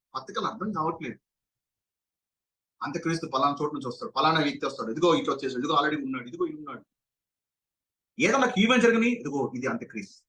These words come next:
ఇదిగో క్రీస్తు విరోధులు already-గా ఉన్నారు, అంత్యక్రీస్తు already-గా బయలుదేరాడు, అంత్యక్రీస్తు మీ మధ్యలో ఉన్నాడు." ఎవరు చెప్పరా మాట? అంటే మొదటి వ్యవహారంలోనూ అక్కడక్కడ అంత ఉంది కదండి.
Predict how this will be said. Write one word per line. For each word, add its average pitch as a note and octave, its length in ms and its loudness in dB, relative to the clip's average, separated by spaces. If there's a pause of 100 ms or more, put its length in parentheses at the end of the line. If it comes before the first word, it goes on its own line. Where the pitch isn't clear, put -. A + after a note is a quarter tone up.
(160)
ఇదిగో E3 220 4
క్రీస్తు G3 280 2
విరోధులు E3 260 6
already-గా F#3 300 4
ఉన్నారు, D#3 360 0 (220)
అంత్యక్రీస్తు - 460 -4
already-గా G3 440 2
బయలుదేరాడు, F#3+ 360 4
అంత్యక్రీస్తు G3 480 -4
మీ E3 100 -4
మధ్యలో G3+ 300 -2
ఉన్నాడు." F#3 400 -2 (420)
ఎవరు D#3 160 2
చెప్పరా F3+ 220 2
మాట? E3 320 -2 (1120)
అంటే F#3 160 8
మొదటి E3 220 8
వ్యవహారంలోనూ E3+ 540 8
అక్కడక్కడ D#3+ 360 4
అంత D3+ 100 4
ఉంది D3 220 2
కదండి. C3+ 500 0